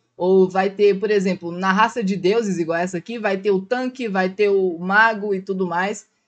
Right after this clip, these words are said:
Eu não sei te falar necessariamente como vai ser sobre isso, mas vale dizer que o sistema do jogo, é,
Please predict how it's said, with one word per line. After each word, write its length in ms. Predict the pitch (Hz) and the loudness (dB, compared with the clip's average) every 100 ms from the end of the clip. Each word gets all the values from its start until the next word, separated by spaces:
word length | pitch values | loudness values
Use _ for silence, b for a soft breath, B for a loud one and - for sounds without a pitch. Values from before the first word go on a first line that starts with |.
| - | -12
Eu 80 | 269 | -8
não 120 | 320 | -6
sei 180 | 311 294 | -6 -6
te 100 | 294 | -4
falar 360 | 277 220 208 | 0 0 0
necessariamente 680 | 226 233 226 233 196 202 196 | -2 -6 -6 -4 -4 -6 -8
como 220 | - 277 | -10 -8
vai 160 | 269 240 | -4 -6
ser 320 | - 226 - _ _ | -4 -4 -6 _ _
sobre 460 | 196 - 254 240 247 | -12 -4 -4 -4 -10
isso, 420 | 214 233 254 262 262 _ _ | -10 -8 -8 -12 -16 _ _
mas 200 | 208 226 | -4 -2
vale 220 | 240 262 | -2 -4
dizer 400 | 240 233 247 269 | -6 -6 -4 -4
que 320 | - 226 170 - _ | -2 0 0 -4 _
o 80 | 233 | -10
sistema 400 | - 254 302 330 | -10 -10 -8 -6
do 140 | 269 | -6
jogo, 400 | 214 240 240 190 190 | -2 0 0 -4 -4
é, 480 | 202 202 202 185 | -6 -4 -4 -6